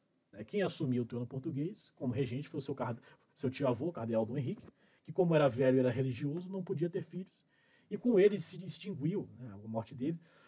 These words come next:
<coughs> se extinguiu a dinastia de Avis, né, que a gente tinha falado lá desde a Evolução de Avis, né? Felipe segundo, rei da Espanha,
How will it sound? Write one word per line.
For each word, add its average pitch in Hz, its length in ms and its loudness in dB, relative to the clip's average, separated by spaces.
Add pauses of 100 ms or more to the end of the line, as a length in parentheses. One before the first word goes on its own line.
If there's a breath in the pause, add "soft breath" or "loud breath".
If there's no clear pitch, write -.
(640 soft breath)
<coughs> - 1400 8
se - 200 -4
extinguiu 170 400 4
a 170 40 10
dinastia 165 380 0
de 156 80 -2
Avis, - 440 -8 (200)
né, 104 100 -8
que - 60 -6
a 110 60 2
gente 120 140 2
tinha 127 180 -4
falado 127 380 2
lá 160 200 -2
desde 151 200 -4
a - 20 -16 (280 loud breath)
Evolução 127 340 0
de 135 60 0
Avis, 107 340 -4 (680)
né? 123 180 -2 (2250 loud breath)
Felipe 208 320 2
segundo, 175 680 2
rei 175 220 8
da 123 100 6
Espanha, 120 540 2